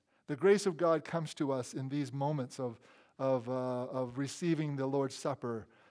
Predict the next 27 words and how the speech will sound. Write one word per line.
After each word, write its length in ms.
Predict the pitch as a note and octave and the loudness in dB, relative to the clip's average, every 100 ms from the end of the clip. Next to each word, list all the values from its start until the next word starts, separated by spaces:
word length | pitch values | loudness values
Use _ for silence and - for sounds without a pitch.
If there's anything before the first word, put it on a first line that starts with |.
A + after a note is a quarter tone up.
| _ | _
and 160 | C#3+ C3+ | -6 -4
receiving 400 | C3 E3+ D3+ C#3+ | -2 0 0 0
the 100 | C3 | 0
Eucharist. 480 | C#3+ D3+ C3 A2 C3 | 0 0 -4 -6 -4
God 240 | C#3+ C3+ | -2 0
meets 360 | C#3 F3+ F3 C#3+ | 0 0 0 -4
us 140 | A#2+ | -6
there, 340 | C#3 B2 A2+ C3+ | -6 -4 -4 -4
and 100 | D3 | -2
in 80 | |
our 180 | D#3 D#3 | 0 2
baptism, 540 | D3 D#3 D#3 D3 A#2+ A2+ | 2 2 2 0 -4 -4
He's 180 | C#3 - | -6 -6
present, 500 | - E3+ C3+ A#2+ - - - - | 0 0 0 -6 -8 -20 -20 -8
and 140 | C#3+ | -4
the 60 | C3+ | -4
Spirit 360 | - F3 D#3 - | 0 2 2 0
comes 300 | F3+ E3+ D3 | -2 -2 -2
upon 300 | - C#3 B2+ | -2 -2 -2
us 160 | - | -6
in 80 | C#3+ | -4
that 160 | C#3 C#3+ | -4 -2
moment. 400 | E3 D#3+ B2+ A#2 - - - - - | 0 0 -2 -6 -18 -20 -20 -20 -2
And 300 | F3 F3+ E3+ F#3 | 2 2 0 2
my 160 | F3+ | 4
lament 540 | F#3 F#3 G#3 C#4+ C4+ D#3 | 6 6 6 6 6 2
is, 420 | C3+ C3+ D#3+ | 0 -2 -4